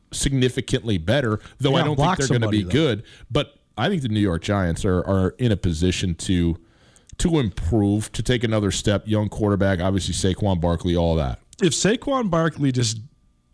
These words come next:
Speaker 2: dies a slow death in New York, it's seriously gonna make me so mad.
Speaker 1: You know, I know, me too, but that just doesn't, I, I understand what you say about the passing on of the torch generation to generation, N F L ownership and so on, but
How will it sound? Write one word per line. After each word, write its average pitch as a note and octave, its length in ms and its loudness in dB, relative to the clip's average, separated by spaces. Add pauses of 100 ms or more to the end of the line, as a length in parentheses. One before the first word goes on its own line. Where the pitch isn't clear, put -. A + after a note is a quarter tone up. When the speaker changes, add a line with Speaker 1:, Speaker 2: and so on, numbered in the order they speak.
Speaker 2:
dies C3 340 2
a B2 80 0
slow A#2 460 2
death G#2 340 -2
in A2+ 140 2
New A2 80 4
York, G#2 360 2
it's - 140 -2
seriously A#2+ 460 0
gonna G#2 120 0
make F#2+ 240 -2
me F#2+ 140 0
so F#2+ 400 0
mad. F#2 320 0
Speaker 1:
You C#3 60 4
know, E3 220 0 (100)
I C#3+ 100 2
know, D3+ 180 2
me D3+ 140 2
too, C3+ 320 2
but C3+ 260 -2 (220)
that C#3+ 200 -4
just - 200 -6
doesn't, F3+ 280 -2 (2250)
I, - 200 2
I B2+ 200 0
understand D#3+ 500 0
what D3 100 0
you A2+ 80 0
say C3 200 2
about B2 200 2
the - 80 -6
passing A2+ 580 -4
on A2+ 160 2
of G#2+ 80 2
the F2+ 80 0
torch - 460 -2
generation G2 420 0
to E2 80 -6
generation, F#2+ 540 0
N G#2 140 0
F F#2 120 -2
L F2+ 160 0
ownership G2 260 0
and E2+ 80 -6
so G2+ 120 0
on, - 80 -4
but - 240 -4